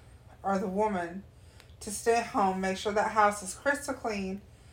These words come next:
make sure that the kids are fed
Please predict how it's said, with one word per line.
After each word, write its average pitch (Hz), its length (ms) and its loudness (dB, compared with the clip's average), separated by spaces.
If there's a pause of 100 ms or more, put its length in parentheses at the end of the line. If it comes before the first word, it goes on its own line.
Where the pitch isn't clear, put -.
(240)
make 220 220 2
sure 208 580 4 (420)
that 196 400 4
the 190 80 -6
kids 294 360 0
are 277 80 2
fed 220 560 6